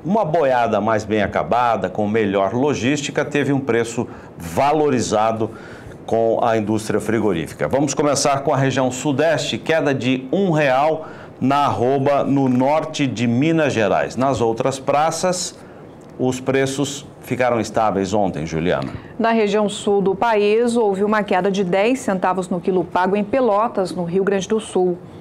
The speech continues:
Speaker 1: Nas praças de Goiás e Mato Grosso do Sul também, preços estáveis.
Speaker 2: Em Mato Grosso do Sul, sem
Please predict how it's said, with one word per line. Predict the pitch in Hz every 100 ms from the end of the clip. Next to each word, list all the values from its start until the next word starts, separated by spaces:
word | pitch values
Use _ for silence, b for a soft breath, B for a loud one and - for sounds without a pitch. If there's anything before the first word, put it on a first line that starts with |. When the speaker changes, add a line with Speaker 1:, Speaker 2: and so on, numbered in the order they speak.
| B B B B B
Speaker 1:
Nas | 147 156
praças | 156 160 156 160 123
de | 139
Goiás | 139 151 143 143 123 - - -
e | 135
Mato | 123 135 143 143
Grosso | 120 120 117 127
do | 135
Sul | 139 175 180
também, | 220 196 151 147 - B B B
preços | - 143 143 127
estáveis. | 120 - 101 76 - - -
Speaker 2:
Em | 226 202
Mato | 185 185 226
Grosso | 202 202 196
do | - 269
Sul, | - 294 370 -
sem | - - 208 214